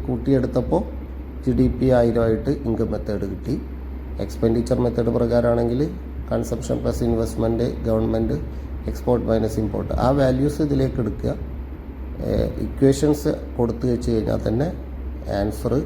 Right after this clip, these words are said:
വളരെ പെട്ടെന്ന് കാൽക്കുലേറ്റ് ചെയ്യാൻ സാധിക്കും. ഈ ചാപ്റ്റർ ഒരു വലിയ മാർക്കിനുള്ള ചോദ്യം വെയിറ്റേജ് ഉള്ളത് കൊണ്ട് തന്നെ, അപ്പോൾ ദേശീയ വരുമാനം കണക്കാക്കുന്നതിനുള്ള രീതികൾ സൂചിപ്പിക്കുക, ചെലവ് രീതിയിൽ ദേശീയ വരുമാനം കണക്കാക്കുന്നത് വിവരിക്കുക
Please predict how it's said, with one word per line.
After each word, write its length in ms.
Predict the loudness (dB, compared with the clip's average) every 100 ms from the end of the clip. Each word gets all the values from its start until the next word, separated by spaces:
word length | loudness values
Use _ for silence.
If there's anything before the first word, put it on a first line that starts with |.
| -2
വളരെ 240 | 0 0 0
പെട്ടെന്ന് 420 | -2 -2 0 -2 -2 -4
കാൽക്കുലേറ്റ് 420 | -2 -4 -4 -4
ചെയ്യാൻ 280 | -6 -4 -4
സാധിക്കും. 680 | -4 -4 -6 -8 -8 -8 -8 -6 -6 -8 -8 -8 -8 -6 -6 -8 -6 0
ഈ 300 | 2 2 2
ചാപ്റ്റർ 520 | 4 4 2 -2 2
ഒരു 240 | 4 4
വലിയ 400 | 4 4 6 6
മാർക്കിനുള്ള 760 | 6 6 4 2 2 2 2 0
ചോദ്യം 600 | 0 0 2 2 2 -2 -8 -2
വെയിറ്റേജ് 520 | 0 0 4 4 6
ഉള്ളത് 200 | 6 6
കൊണ്ട് 260 | 4 2 0
തന്നെ, 160 | -2
അപ്പോൾ 140 | -4 0
ദേശീയ 460 | 4 4 4 4
വരുമാനം 400 | 4 6 6 4
കണക്കാക്കുന്നതിനുള്ള 1080 | 4 2 2 2 2 2 0 2 2 2 2
രീതികൾ 640 | 2 2 0 2 2 4
സൂചിപ്പിക്കുക, 760 | 2 -2 -2 -4 -4 -4 -4 -4 -6 -8 -8 -8 2
ചെലവ് 360 | 6 6 8
രീതിയിൽ 380 | 6 6 4 2
ദേശീയ 320 | 2 0 0
വരുമാനം 340 | 0 0 -2 -2
കണക്കാക്കുന്നത് 680 | -2 -2 -2 -2 0 0 0
വിവരിക്കുക 600 | 0 0 -4 -6 -6